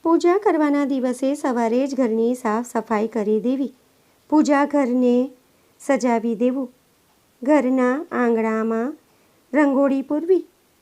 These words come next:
હિન્દુ ધર્મમાં કોઈ પણ પૂજા શરૂ કરતા પહેલા ભગવાન શ્રી ગણેશની પૂજા કરવામાં આવે છે. તો ધનતેરસને દિવસે સૌપ્રથમ ભગવાન શ્રી ગણેશની પૂજા કરવી.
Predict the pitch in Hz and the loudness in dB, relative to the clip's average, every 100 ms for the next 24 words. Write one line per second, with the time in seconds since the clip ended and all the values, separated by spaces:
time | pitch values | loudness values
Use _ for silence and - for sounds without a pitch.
0 | _ _ _ 294 330 320 403 392 359 339 | _ _ _ 0 2 4 4 4 4 4
1 | 339 349 440 359 302 285 285 277 254 247 | 4 2 2 0 0 -4 -4 -4 -4 -4
2 | 262 254 247 233 214 208 208 202 208 226 | -4 -4 -4 -4 -4 -6 -4 -6 -2 0
3 | 302 233 214 214 208 202 214 - 247 262 | -2 -2 -4 -4 -4 -4 -8 -4 -4 -2
4 | 269 240 233 - 233 254 262 226 226 226 | -2 -2 -2 -4 -4 -2 -4 -4 -4 -4
5 | 214 202 202 214 247 196 190 196 190 - | -6 -4 -6 -6 -8 -10 -8 -10 -8 -8
6 | 269 _ _ _ _ _ _ _ _ 311 | -8 _ _ _ _ _ _ _ _ -2
7 | 311 359 - _ _ _ _ - 233 320 | 0 0 -4 _ _ _ _ -8 0 2
8 | 392 440 339 320 311 294 269 269 240 240 | 4 4 2 0 -2 -2 -2 -2 -2 -4
9 | 233 285 349 370 254 240 233 220 214 220 | -4 -2 0 0 0 0 -2 -4 -4 -4
10 | 226 240 208 208 208 233 247 220 220 214 | -4 -4 -6 -4 -4 -4 -4 -4 -4 -4
11 | 202 202 202 208 214 220 202 196 196 190 | -4 -4 -4 -4 -4 -4 -6 -6 -6 -6
12 | 214 233 269 | -6 -6 -6